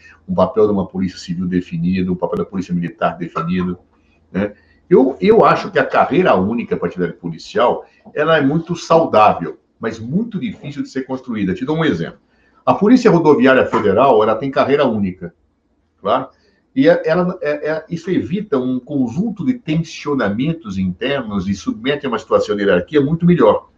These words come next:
A Polícia Federal não tem carreira única e dá constante, constantes atritos entre peritos e papiloscopistas, agentes e delegados. Então, a carreira única, a meu ver, se eu tivesse que projetar uma dimensão ideal, é o melhor.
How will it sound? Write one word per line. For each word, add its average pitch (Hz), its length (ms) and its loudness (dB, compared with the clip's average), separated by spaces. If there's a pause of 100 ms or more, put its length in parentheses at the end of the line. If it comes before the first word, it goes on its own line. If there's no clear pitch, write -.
(440)
A 107 120 2
Polícia 175 340 2
Federal 156 420 4
não 190 220 4
tem 180 240 2
carreira 165 340 2
única 110 380 0
e 101 100 -2
dá 147 140 2
constante, 165 800 -4 (180)
constantes 160 320 -4
atritos 127 720 0
entre 104 460 -4 (240)
peritos 160 560 2
e 151 60 -6
papiloscopistas, 139 1160 0 (320)
agentes 151 1040 0 (220)
e 127 120 6
delegados. 120 840 4 (180)
Então, 277 140 -6
a 277 60 -2
carreira 170 340 4
única, 113 560 -2
a 101 80 -2
meu 110 140 -2
ver, 101 120 -2
se - 80 -16
eu 101 60 -20
tivesse 117 200 -6
que - 100 -8
projetar 151 600 0
uma 120 140 0
dimensão 98 440 -4
ideal, 104 560 0 (160)
é 127 80 0
o 131 60 2
melhor. 139 400 -2